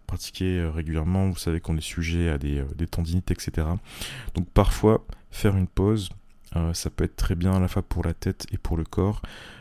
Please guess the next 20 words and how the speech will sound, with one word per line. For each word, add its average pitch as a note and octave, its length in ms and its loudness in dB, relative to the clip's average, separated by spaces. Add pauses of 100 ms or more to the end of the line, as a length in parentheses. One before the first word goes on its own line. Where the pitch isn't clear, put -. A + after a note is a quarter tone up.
(140)
Euh, D#2+ 260 4
donc D#2+ 200 0
si - 240 -2
vous F#2+ 120 -4
partez F#2 300 2
à F2+ 40 6
l'étranger, F2+ 800 2 (100)
euh, D#2 320 0 (1000)
ben, - 360 -4 (260)
partir - 360 -2
sans - 160 -2
guitare F2 360 0
et E2+ 40 2
ne D#2 120 2
pas E2+ 160 0
penser - 300 -2
à E2 60 2
ça F2 200 -2
pendant, D2+ 420 -2
euh, D2 40 -4